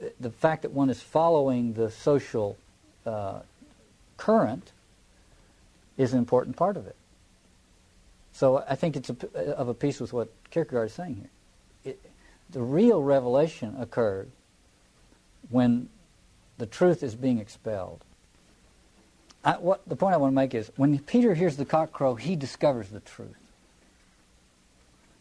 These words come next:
And it's not a concept. It's a revelation. And he could have only discovered that truth under those circumstances. In the same way that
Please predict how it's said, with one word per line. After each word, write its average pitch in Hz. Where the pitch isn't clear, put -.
And 139
it's 127
not 160
a -
concept. 107
It's 123
a 123
revelation. 101
And 147
he 156
could 180
have 180
only 226
discovered 156
that 143
truth 147
under 170
those 135
circumstances. -
In 151
the 147
same 190
way 175
that 135